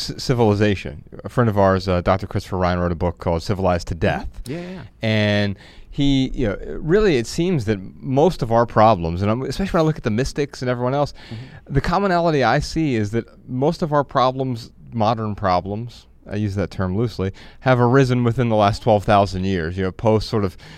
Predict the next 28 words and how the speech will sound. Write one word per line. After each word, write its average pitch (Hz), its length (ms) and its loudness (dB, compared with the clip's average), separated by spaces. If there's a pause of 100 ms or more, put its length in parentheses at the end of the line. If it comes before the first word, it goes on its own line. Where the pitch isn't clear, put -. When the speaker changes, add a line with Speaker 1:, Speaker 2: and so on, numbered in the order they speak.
(220)
Speaker 1:
uh, - 220 -4 (140)
now, 147 340 2
we're 156 140 -4
not 165 100 4
gonna 147 140 4
put 135 200 -4
the 113 80 -6
toothpaste 110 520 -2
back 101 240 4
in 95 80 0
the 90 100 0
tube, 95 360 -2
I 101 200 2
understand 92 640 -4
that, 87 340 -2 (460)
but 117 140 0 (180)
understanding 151 720 0
that 117 240 -2 (160)
many 151 240 0
of 165 80 0
these 139 160 0
problems 127 360 2
may 123 240 -2
not 202 160 0
even 120 300 0
be 113 180 -2
innate 113 420 -2
to 107 120 -4